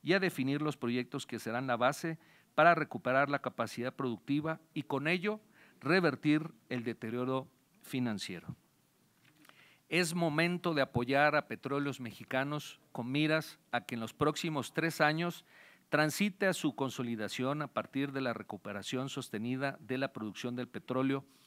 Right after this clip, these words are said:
y sus derivados. Dicha medida servirá para sacarle el mayor provecho a las inversiones de Pemex para financiar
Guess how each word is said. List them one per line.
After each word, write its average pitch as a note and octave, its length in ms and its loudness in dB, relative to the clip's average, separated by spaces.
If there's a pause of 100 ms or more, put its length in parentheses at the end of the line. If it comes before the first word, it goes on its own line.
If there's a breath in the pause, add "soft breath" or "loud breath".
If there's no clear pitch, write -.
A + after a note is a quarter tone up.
(220 soft breath)
y C#3 120 -4
sus A#2 200 -4
derivados. F2+ 680 -6 (480 soft breath)
Dicha F3 360 2
medida D#3+ 420 2
servirá C3 560 2
para C#3 160 2
sacarle B2+ 460 -4
el C3 80 -4
mayor A#2 280 -4
provecho A#2+ 500 -2
a B2+ 40 -2
las A2+ 180 -8
inversiones A2+ 540 -8
de G#2+ 80 -4
Pemex C#3+ 500 -6 (380 soft breath)
para D#3+ 220 8
financiar B2+ 680 0